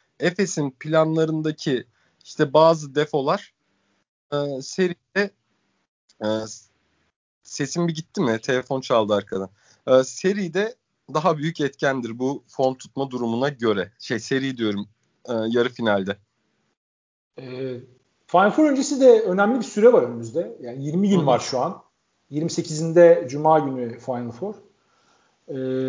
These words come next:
Speaker 2: yani yeterli zaman da var. Ben açıkçası, yani mesela şu an çok formda olursun. Arada ligde playoff maçları oynarsın. Form düşüklüğü bile yaşayabilirsin. Yani her şey mümkün. Yani bu ne zaman formda olmak,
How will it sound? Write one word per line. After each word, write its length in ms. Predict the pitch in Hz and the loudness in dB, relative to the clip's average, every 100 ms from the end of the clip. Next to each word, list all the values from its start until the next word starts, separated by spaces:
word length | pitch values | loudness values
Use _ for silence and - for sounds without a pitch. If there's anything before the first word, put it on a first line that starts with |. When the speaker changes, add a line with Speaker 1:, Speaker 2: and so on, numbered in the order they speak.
| 127 120 _ _ - | -4 -8 _ _ 0
Speaker 2:
yani 320 | 131 135 143 | 0 2 4
yeterli 340 | 160 185 214 | 6 6 6
zaman 340 | 185 185 214 220 | 4 4 4 4
da 120 | 226 | 6
var. 160 | 202 - - - | 4 2 -10 -10
Ben 80 | 170 | -6
açıkçası, 480 | 180 - - - 202 190 - - _ | -6 -8 -10 -4 -2 -4 -10 -20 _
yani 100 | 135 | -6
mesela 200 | 190 202 | 0 2
şu 260 | - - 294 | 2 6 6
an 80 | 262 | 6
çok 240 | - 269 | 4 4
formda 560 | 254 214 190 185 202 - - | 6 6 4 0 0 -6 -4
olursun. 420 | 170 175 - - - _ _ _ _ _ | -2 -2 -6 -16 -20 _ _ _ _ _
Arada 580 | 196 190 220 247 233 226 | 2 4 8 8 8 4
ligde 500 | 233 - 180 190 - | -6 -10 -10 -8 -6
playoff 340 | 240 226 233 226 | -6 0 0 0
maçları 360 | 226 - 240 | -2 -2 -2
oynarsın. 380 | 240 202 185 247 | 0 0 -4 -6
Form 280 | - 226 226 | 2 4 4
düşüklüğü 340 | 202 - 233 | 0 -6 -4
bile 80 | 214 | 0
yaşayabilirsin. 460 | 240 226 233 247 202 | 0 0 -4 -6 -6
Yani 100 | 160 | 0
her 160 | 190 | 2
şey 180 | 214 220 | 2 0
mümkün. 560 | 202 202 196 214 143 - _ - | -2 -2 -4 -6 -8 -12 _ -10
Yani 140 | 147 | -8
bu 120 | 160 180 | -2 2
ne 100 | 196 | 4
zaman 240 | 208 214 | 6 6
formda 380 | 214 208 208 220 | 6 6 8 6
olmak, 360 | 214 208 202 | 6 4 -2